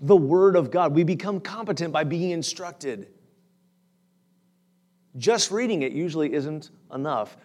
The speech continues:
because we'll have questions. That's why God gives us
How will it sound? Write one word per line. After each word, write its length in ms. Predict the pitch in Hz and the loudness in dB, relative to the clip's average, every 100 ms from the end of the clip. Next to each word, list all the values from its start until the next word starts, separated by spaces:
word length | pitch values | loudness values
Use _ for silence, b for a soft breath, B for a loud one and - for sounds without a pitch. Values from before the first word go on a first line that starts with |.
| _ | _
because 300 | 139 139 123 | -10 -8 -8
we'll 160 | 123 113 | -10 -10
have 240 | 107 - | -14 -16
questions. 720 | - 143 - - - - - _ _ _ _ _ _ _ _ _ _ _ _ _ _ _ - | -18 -18 -20 -20 -20 -20 -20 _ _ _ _ _ _ _ _ _ _ _ _ _ _ _ -20
That's 220 | 117 - | -20 -10
why 140 | 127 113 | -8 -6
God 340 | 123 127 117 | -6 -8 -8
gives 220 | 127 120 | -10 -10
us 300 | 127 - - | -14 -14 -16